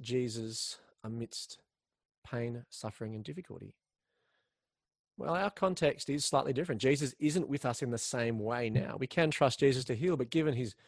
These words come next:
greater purpose is to reveal the kingdom of God, we have to wait till the full revelation of that kingdom before we can expect healing now. Yet we can still entrust ourselves to Jesus amidst our sufferings and sickness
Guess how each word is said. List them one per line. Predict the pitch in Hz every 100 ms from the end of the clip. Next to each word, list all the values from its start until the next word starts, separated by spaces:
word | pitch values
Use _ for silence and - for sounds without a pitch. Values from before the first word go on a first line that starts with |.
| - _
greater | 120 135 156 151
purpose | 143 143 -
is | 131
to | -
reveal | 120 110 135
the | 117
kingdom | - 135 120
of | 107
God, | 131 151 123
we |
have | 135 -
to | 123
wait | 139 131 - - _ -
till | 143
the | 123
full | - - 151 123
revelation | 131 117 117 185 - 123
of |
that | 107 - -
kingdom | 110 90 87 107
before | 113 - 117
we | 110
can | - 110
expect | 104 - - - 151 - - - _ _ _
healing | _ 117 98 90 90
now. | 131 - 98 _ _ _ _ _ _ _ _ _ - - - -
Yet | 165
we | 180
can | 190
still | 170 - 269
entrust | 202 - 190 - 139
ourselves | 127 - 98 - 117
to | - 120
Jesus | 139 139 98 - 117
amidst | 123 -
our | 104
sufferings | 101 - 123 - 123 117 - -
and | 117
sickness | 107 - - 104 - -